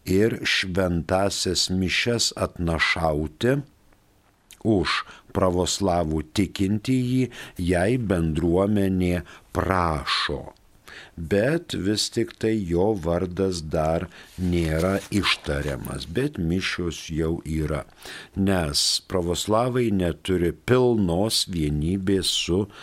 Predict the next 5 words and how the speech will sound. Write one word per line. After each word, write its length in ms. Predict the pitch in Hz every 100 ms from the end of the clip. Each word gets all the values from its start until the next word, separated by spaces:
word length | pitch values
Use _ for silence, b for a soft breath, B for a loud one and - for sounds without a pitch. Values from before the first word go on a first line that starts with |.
| B B
katalikų 800 | 90 76 78 76 78 87 - 80
bažnyčia. 800 | 80 76 69 71 65 - - - B B
Bet 540 | 90 104 127 156 - _
jau 540 | - 73 76 80 90 -
galima. 720 | 78 87 85 78 64 65 57